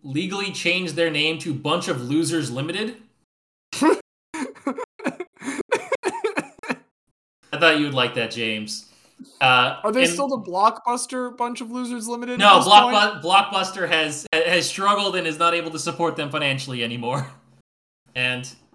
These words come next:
Speaker 1: their owner is also not really able to support them financially anymore. Because after they missed the playoffs in two thousand nine, this is the end of Casey's time with Auckland,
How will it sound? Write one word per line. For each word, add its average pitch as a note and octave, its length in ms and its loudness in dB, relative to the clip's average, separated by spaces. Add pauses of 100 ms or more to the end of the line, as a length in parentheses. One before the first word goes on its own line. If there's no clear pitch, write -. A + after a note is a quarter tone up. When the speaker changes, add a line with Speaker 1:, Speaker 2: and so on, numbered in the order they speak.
(200)
Speaker 1:
their A#3 180 -2
owner D4 300 0
is G#3+ 180 -8
also B3+ 380 0
not E3+ 240 0
really E3 260 -2
able D#3 140 -6 (100)
to C3 160 -8
support D3 300 -10
them C#3 160 -8
financially C3 420 -8
anymore. G#2+ 400 -10 (720)
Because C#3+ 260 -8
after G3+ 260 0
they F#3 120 -4
missed G3+ 200 -6
the - 60 -10
playoffs F3+ 320 -4
in F3+ 60 -14
two E3+ 140 -14
thousand E3 380 -4
nine, A#3+ 480 -4 (680)
this F3 140 -8
is F3+ 60 -10
the F3 200 -8
end F3+ 180 0
of E3+ 120 -2
Casey's E3+ 360 -4
time D3+ 180 -8
with C#3+ 140 -10
Auckland, C3+ 560 -4